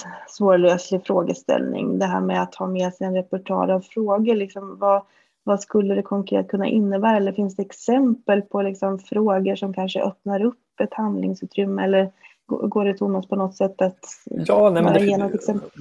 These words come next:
Speaker 2: det får man ju anpassa till det konkreta sammanhanget då, va? Men det, det, det finns ju en massa såna infallsvinklar som det inte alls är säker på,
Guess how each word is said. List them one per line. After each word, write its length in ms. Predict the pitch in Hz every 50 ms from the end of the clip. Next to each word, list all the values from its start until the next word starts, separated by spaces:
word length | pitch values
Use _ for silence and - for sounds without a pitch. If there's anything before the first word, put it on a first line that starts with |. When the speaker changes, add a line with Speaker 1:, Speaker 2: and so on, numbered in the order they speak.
| 135
Speaker 2:
det 80 | 143 156
får 180 | - - 180
man 180 | 165 160 156 156
ju 100 | 147 143
anpassa 840 | - 165 170 160 123 104 95 - - - 160 - - - 131 117
till 200 | 107 - - 117
det 100 | 110 113
konkreta 560 | 107 - - 117 - - 127 117 110 - - -
sammanhanget 880 | - - - 143 127 110 113 117 117 117 160 185 190 165 131 113 -
då, 140 | - 104 98
va? 120 | - 110 113
Men 180 | 117 120 117
det, 160 | 117 123 127 - -
det, 480 | - 123 127 127 123 123 123 127 120 120 - - - - - - _ _ _ _ _
det 280 | - 226 - 139 131 185
finns 280 | - 165 147 139 -
ju 40 | 170
en 140 | 160 151 147
massa 420 | 160 156 156 - - - 180 196
såna 380 | - - 170 139 120 117 117 113
infallsvinklar 960 | - 143 131 117 107 - 113 110 113 - - 131 123 131 127 - - 131 127
som 260 | 120 - - 135 123 123
det 80 | 139
inte 180 | 135 127 - - -
alls 420 | - - 143 - 233 226 - - -
är 40 | 220
säker 440 | - - 120 98 - - - 135
på, 440 | - - - 151 - - - - -